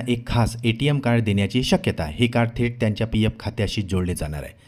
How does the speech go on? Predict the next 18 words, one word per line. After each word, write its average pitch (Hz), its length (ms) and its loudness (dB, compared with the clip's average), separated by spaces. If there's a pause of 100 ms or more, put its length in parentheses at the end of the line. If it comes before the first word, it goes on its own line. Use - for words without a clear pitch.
(260)
ज्यामुळे 120 280 8
सदस्य 117 360 2
कोणत्याही 113 480 4
एटीएम 123 340 0
मशीनमधून 117 500 4
आपले 104 240 0
पीएफचे 107 520 0 (140)
पैसे 120 640 -2 (120)
काढू 101 180 4
शकणार 82 360 -4
आहे. - 120 -12 (440)
तर 151 80 6
याशिवाय 151 460 6 (100)
यूपीआयद्वारे 123 920 2
पैसे 110 340 2
काढण्याची 104 540 0 (360)
पीएफ 180 240 4 (100)
खाते 117 300 0